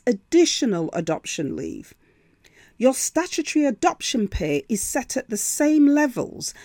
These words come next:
and is applied in the same way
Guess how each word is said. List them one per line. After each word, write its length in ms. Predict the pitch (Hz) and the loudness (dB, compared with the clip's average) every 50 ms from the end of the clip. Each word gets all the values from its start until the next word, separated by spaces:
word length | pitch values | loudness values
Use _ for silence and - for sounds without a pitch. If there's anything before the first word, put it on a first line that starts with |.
| - - - | -20 -6 4
and 140 | - 269 269 | 6 6 6
is 100 | 262 - | 6 2
applied 580 | 277 - - - 311 294 294 285 285 294 254 | -2 -4 -4 -4 -4 -2 0 2 2 2 2
in 180 | 285 285 262 254 | 4 2 2 2
the 100 | 254 262 | 0 -2
same 600 | - - - - 330 320 320 302 294 285 277 277 | -2 -4 -2 0 2 2 4 6 6 6 6 4
way 500 | 302 330 349 349 - 127 127 135 - | 4 2 2 2 0 -2 -6 -8 -10